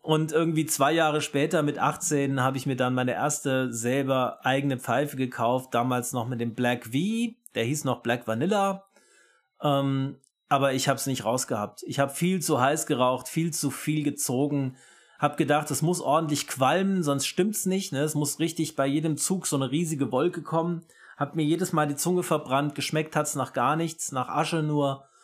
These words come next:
Und hab immer mal wieder, ja, mal geraucht, mal nicht geraucht, weil ich das einfach nicht verstanden hab, was Pfeife rauchen ist. Erst so mit Anfang dreißig, als ich da eine lange Zeit lang nur Zigaretten geraucht hatte oder gar nicht geraucht hatte,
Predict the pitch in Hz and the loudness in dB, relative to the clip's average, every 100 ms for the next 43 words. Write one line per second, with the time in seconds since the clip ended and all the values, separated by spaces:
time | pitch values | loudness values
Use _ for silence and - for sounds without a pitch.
0 | - - 143 131 - - 127 147 - 165 | -20 -8 -4 -4 -4 -4 -2 -2 0 2
1 | 160 147 143 147 147 139 139 135 - _ | 2 2 2 2 2 2 0 -2 -12 _
2 | _ _ _ _ _ _ _ _ _ 147 | _ _ _ _ _ _ _ _ _ 0
3 | 143 147 143 - 143 143 143 131 143 143 | 2 2 2 -2 0 2 2 2 2 2
4 | - 135 147 - 131 135 139 127 123 - | 0 0 0 -2 0 2 0 -2 -4 -8
5 | - 131 - 135 123 120 131 123 - 127 | -10 -8 -4 -4 -2 -4 -4 -6 0 0
6 | - 120 113 117 - 117 117 120 107 110 | 0 -4 -4 -4 -4 -2 -2 -2 -4 -4
7 | 95 113 - - - - - 151 180 - | -8 -10 -12 -20 -20 -20 -2 0 0 0
8 | 180 160 147 156 175 143 120 127 160 147 | 2 2 2 0 0 0 4 4 2 -2
9 | 120 120 131 135 - 139 170 175 - 143 | -2 -4 -4 -2 2 4 4 2 0 -2
10 | 135 143 180 165 - 156 156 156 160 147 | 2 2 2 0 2 2 2 0 0 -2
11 | 139 131 131 143 131 120 123 - 123 123 | -2 -2 -2 -2 -2 -2 -2 -4 -6 -4
12 | 123 123 120 135 139 131 117 123 - 117 | -4 -2 -2 -2 -2 -2 -2 -2 -4 -6
13 | 120 | -6